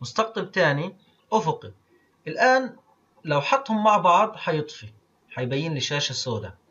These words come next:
تمام؟ وهذا فعليا احنا اللي بنشوفه لما نطفي شاشات ال إل سي دي اللي موجودة عندنا. طيب، لو حطهم بنفس الاتجاه حيمر الضوء من خلالهم، فبالتالي راح ألاحظ إنهم ما زالوا شفافين، لأنه هذا المستقطب رأسي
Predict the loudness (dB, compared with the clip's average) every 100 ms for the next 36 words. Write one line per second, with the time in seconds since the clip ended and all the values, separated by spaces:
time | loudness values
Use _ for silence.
0 | _ _ _ _ -4 0 2 2 2 2
1 | 0 0 0 -4 -6 -6 -4 -4 -6 -6
2 | -4 -2 -4 -6 -6 -4 -4 -6 -6 -6
3 | -6 -4 -6 -4 -4 -4 -4 -4 -6 -8
4 | -10 -12 -18 _ _ -20 _ 0 4 6
5 | 4 2 -2 -2 0 -2 -4 -4 -8 0
6 | 0 0 -4 -8 -6 -4 2 4 4 -2
7 | _ _ _ _ _ 0 2 4 4 4
8 | 0 -4 -4 -4 -6 -8 -2 0 0 -2
9 | -4 -6 0 2 4 2 -4 _ -12 -6
10 | -2 2 2 2 -4 -8 -6 -4 0 0
11 | 2 2 2 0 -4 -4 -4 -4 -8 -10
12 | -10 -10 -6 -2 -2 -2 -6 -6 -8 -6
13 | -4 -2 -2 -2 -4